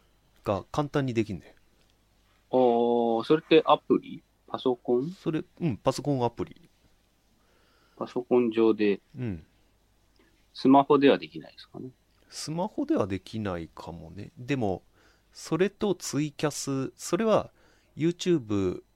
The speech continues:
Speaker 1: 用の、あの、なんつうの？
Speaker 2: YouTubeに特化した感じ。
Speaker 1: なんか、えーとね、特化はしてなくて、いろんなやつに使えるんだけど、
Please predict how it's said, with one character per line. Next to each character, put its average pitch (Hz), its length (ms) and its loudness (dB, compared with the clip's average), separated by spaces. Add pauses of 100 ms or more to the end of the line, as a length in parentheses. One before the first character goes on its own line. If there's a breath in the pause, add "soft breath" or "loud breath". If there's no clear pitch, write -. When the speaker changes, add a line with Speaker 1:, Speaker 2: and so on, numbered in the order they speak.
(460)
Speaker 1:
用 131 300 0
の、 156 280 -2 (640)
あ 104 160 -8
の、 80 440 -14 (300)
な 101 120 -18
ん - 40 -18
つ - 100 -16
う - 20 -14
の？ 104 140 -16 (1800)
Speaker 2:
YouTube 117 380 2
に 90 80 -2
特 - 200 -4
化 82 120 -2
し - 80 -18
た - 80 -6
感 - 240 -16
じ。 143 80 -8
Speaker 1:
な 127 60 -6
ん - 0 -
か、 - 20 -6
え - 20 -12
ー - 20 -
と 120 100 -8
ね、 104 120 -8
特 - 180 -10
化 - 140 2
は 110 80 4
し - 80 -12
て 110 120 -4
な 107 120 -4
く - 160 -20
て、 - 180 -8
い 131 140 -2
ろ 196 140 4
ん 220 380 0
な 202 220 2
や 196 140 0
つ - 160 -6
に 101 100 -2
使 - 240 -2
え 113 80 4
る 113 120 -2
ん 92 60 -6
だ 82 100 -10
け 85 100 -10
ど、 90 280 -4